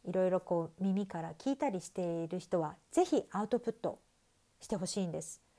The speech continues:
で、カタカナの発音は苦手ってしょうがないと思うんですけど、これを、えー、覚えてしまうと、とにかく聞く、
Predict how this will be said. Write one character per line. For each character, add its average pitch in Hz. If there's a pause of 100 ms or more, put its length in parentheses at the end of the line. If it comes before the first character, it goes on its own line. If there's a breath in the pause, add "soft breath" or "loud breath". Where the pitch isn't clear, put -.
(180 soft breath)
で、 254
カ 254
タ 339
カ 392
ナ 359
の 247
発 196
音 190
は 196 (180)
苦 208
手 247
っ -
て -
し -
ょ 269
う -
が 302
な 285
い 269
と 170
思 175
う 196
ん 175
で 156
す -
け 160
ど、 185 (460 soft breath)
こ -
れ 233
を、 269 (380 soft breath)
え 170
ー、 160
覚 262
え -
て 226
し -
ま 185
う 165
と、 165 (300)
と -
に 392
か 190
く - (160)
聞 -
く、 -